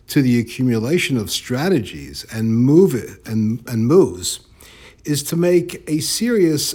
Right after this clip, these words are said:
and costly error, namely placing the enti-, the child and placing the entire emphasis and focus on the child. This may be an incorrect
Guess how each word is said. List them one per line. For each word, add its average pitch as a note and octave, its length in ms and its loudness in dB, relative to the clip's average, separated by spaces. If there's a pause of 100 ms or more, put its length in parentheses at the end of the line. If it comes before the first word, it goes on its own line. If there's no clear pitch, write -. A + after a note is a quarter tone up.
and C#3+ 140 -4
costly D3 500 -4
error, E3 260 0
namely C3+ 480 0
placing F3+ 1040 0 (220)
the C3 140 -2
enti-, B2+ 480 -6
the B2 160 -6
child C3+ 680 -6 (320)
and A#2+ 160 -8
placing D#3+ 460 -2
the C3+ 140 2
entire D#3+ 500 -2
emphasis G#2+ 640 -10 (100)
and C3+ 160 -4
focus D3 720 -4 (880)
on C3 200 0
the B2+ 100 0
child. B2+ 720 -8 (340)
This F3 320 0
may D3+ 140 0
be C3+ 420 -2
an A2 160 -4
incorrect C3 840 -6